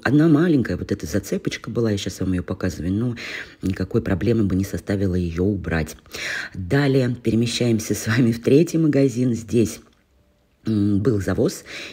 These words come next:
и я покажу, что мне, эм, здесь понравилось. И давайте начнём с первого, м, такого, я не знаю, кардиган это или что. Это, наверное, можно отнести даже и к верхней одежде,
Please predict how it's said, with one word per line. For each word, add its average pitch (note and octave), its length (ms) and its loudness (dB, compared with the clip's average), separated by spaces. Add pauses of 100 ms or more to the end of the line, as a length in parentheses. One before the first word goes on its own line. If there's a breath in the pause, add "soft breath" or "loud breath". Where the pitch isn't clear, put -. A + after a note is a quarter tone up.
(120)
и C#3+ 80 4
я C3+ 280 2
покажу, G#2+ 440 -2
что B2 500 0 (160)
мне, G2+ 520 0 (600 loud breath)
эм, F#2+ 400 -4 (320)
здесь A2 320 4
понравилось. G2 580 0 (500 loud breath)
И F#3+ 100 6
давайте D3 380 4
начнём A#2 540 2
с - 140 -10
первого, F#2+ 540 0 (240)
м, E2 120 -4
такого, G2 640 -2 (140)
я G#2+ 80 0
не B2 120 0
знаю, A2+ 220 0
кардиган G#2+ 640 -2
это F#2+ 180 0
или G2+ 140 2
что. - 300 2
Это, F2 160 -2
наверное, G#2+ 400 2 (340 loud breath)
можно B2 260 2
отнести A2+ 440 -2
даже G#2 320 0
и - 20 0
к - 120 -8
верхней G#2 480 2
одежде, G#2+ 560 2